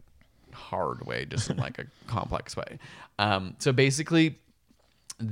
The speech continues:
Speaker 1: this study came to the conclusion that L S D frees your brain from divisions dictated by anatomy. It's, like, a weird thing to say, but there's a really good quote that kind of,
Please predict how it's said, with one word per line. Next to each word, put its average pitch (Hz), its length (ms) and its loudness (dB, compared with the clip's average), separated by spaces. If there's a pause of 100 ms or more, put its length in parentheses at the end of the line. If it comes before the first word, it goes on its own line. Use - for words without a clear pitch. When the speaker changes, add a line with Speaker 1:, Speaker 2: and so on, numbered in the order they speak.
(160)
Speaker 1:
this 123 260 4
study 139 360 2
came 139 220 4
to 131 60 0
the 120 80 -6
conclusion 110 420 0
that 107 180 -2
L 101 200 4
S 127 220 2
D 95 460 -6 (280)
frees 139 640 0
your 160 120 4
brain 107 560 0 (100)
from 101 400 0 (180)
divisions 104 760 0
dictated 92 600 -4
by 78 300 -2
anatomy. 73 560 -8 (480)
It's, - 100 -20
like, 101 100 -6
a 98 60 0
weird 92 300 0
thing 92 160 -2
to 92 80 -4
say, 87 320 0
but 113 260 4
there's 113 160 2
a 107 60 4
really 98 260 0
good 98 140 0
quote 90 300 0 (120)
that 87 220 -2
kind 92 180 -4
of, 85 160 -6